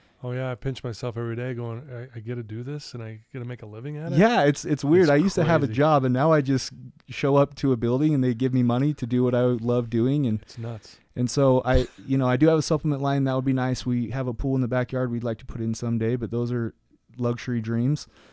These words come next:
Speaker 2: I'm more passionate
Speaker 1: Imagine
Speaker 2: about
Speaker 1: it. Imagine it, and then it will happen.
Speaker 2: There you go. I'm
Speaker 1: Keep imagining.
Speaker 2: more passionate about giving
Speaker 1: Yeah.
Speaker 2: back the, the fundraising and any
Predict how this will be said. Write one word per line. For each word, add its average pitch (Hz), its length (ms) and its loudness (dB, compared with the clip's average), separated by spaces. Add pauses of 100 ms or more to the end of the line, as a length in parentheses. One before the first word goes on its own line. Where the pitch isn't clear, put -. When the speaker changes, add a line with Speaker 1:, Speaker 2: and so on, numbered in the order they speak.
(180)
Speaker 2:
I'm 143 200 6
more 156 340 8
passionate 143 380 6
Speaker 1:
Imagine 131 260 2
Speaker 2:
about 120 320 2
Speaker 1:
it. - 160 -6
Imagine 120 520 -2
it, 156 360 -8
and 110 160 -6
then 113 140 -6
it 123 60 -6
will 131 180 -8
happen. 147 380 -10
Speaker 2:
There 127 180 4
you 123 140 2
go. 120 340 2 (160)
I'm 123 180 -2
Speaker 1:
Keep 123 140 -6
imagining. 120 560 -6 (260)
Speaker 2:
more 139 220 2
passionate 127 480 0
about 113 280 0
giving 113 260 0
Speaker 1:
Yeah. 110 60 2
Speaker 2:
back 104 360 -4
the, 107 340 -4 (220)
the 104 340 -4 (640)
fundraising 117 880 2
and 110 80 -4
any 104 100 -4